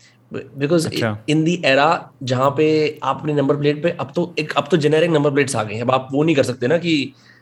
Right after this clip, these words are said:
Speaker 1: अ, अपने हिसाब से फॉन्ट चूज़ कर लो नंबर प्लेट का। अब you have to, like,
Speaker 2: हम्म।
Speaker 1: comply, है ना? तो एट ज़ीरो फ़ाइव फ़ाइव,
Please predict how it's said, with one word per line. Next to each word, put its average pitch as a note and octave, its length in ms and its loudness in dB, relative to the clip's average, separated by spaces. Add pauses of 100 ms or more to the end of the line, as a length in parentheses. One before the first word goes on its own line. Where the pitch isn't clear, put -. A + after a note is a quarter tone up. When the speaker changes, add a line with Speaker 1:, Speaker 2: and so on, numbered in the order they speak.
(340)
Speaker 1:
अ, B2+ 40 2
अपने B2 460 2
हिसाब D3 200 2
से D#3 120 2
फॉन्ट C3 360 2
चूज़ C3+ 200 0
कर B2 120 0
लो B2 100 2
नंबर A#2+ 200 2
प्लेट A#2 240 -4
का। - 120 -8
अब B2+ 200 -8
you C#3+ 100 4
have - 140 -4
to, E3 40 0
like, A2+ 240 2
Speaker 2:
हम्म। A#2+ 100 2
Speaker 1:
comply, A#2 160 2
है A2+ 340 -2
ना? D3+ 260 0 (1000)
तो D#3 400 -2 (160)
एट F3+ 180 0
ज़ीरो G3 180 0
फ़ाइव F3 240 0
फ़ाइव, C#3+ 460 -2